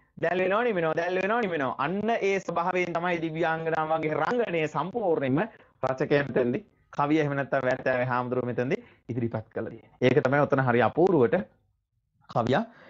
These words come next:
අ, පැහැදිලි කරලා තියෙන්නේ. ඒ නිසා එතන තියෙන විශේෂත්වය තමයි මොකද්ද? දිව්‍යාංගනාවන්ගේ රංගනය කවියා, අ, සම්බන්ධ කරලා තියෙනවා. හරියට මොකක් වගේ කියලාද? විදුලිය ලක්ෂ ගාණක් එකවර දිස්සුවා වගේ කියලා. ඒ කියන්නේ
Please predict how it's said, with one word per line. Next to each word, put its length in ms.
අ, 520
පැහැදිලි 440
කරලා 220
තියෙන්නේ. 240
ඒ 40
නිසා 260
එතන 240
තියෙන 200
විශේෂත්වය 640
තමයි 240
මොකද්ද? 300
දිව්‍යාංගනාවන්ගේ 960
රංගනය 640
කවියා, 400
අ, 120
සම්බන්ධ 500
කරලා 240
තියෙනවා. 280
හරියට 220
මොකක් 200
වගේ 280
කියලාද? 320
විදුලිය 560
ලක්ෂ 540
ගාණක් 800
එකවර 440
දිස්සුවා 640
වගේ 280
කියලා. 200
ඒ 60
කියන්නේ 360